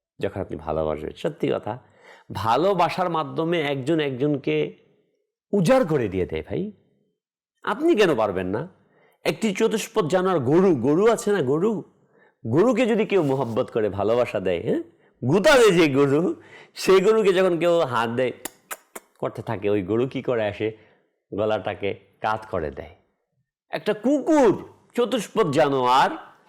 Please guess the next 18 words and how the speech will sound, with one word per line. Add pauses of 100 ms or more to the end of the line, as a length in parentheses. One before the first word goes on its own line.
(320)
তাকে
একটু
খাবার
দিলে,
ভালোবাসা
দিলে
কুকুরটা, (300)
হিংস্র
কুকুরটা
আপনার
পিছনে
পিছনে
হাঁটতে
থাকে, (340)
আপনাকে
পাহারা
দিতে
থাকে।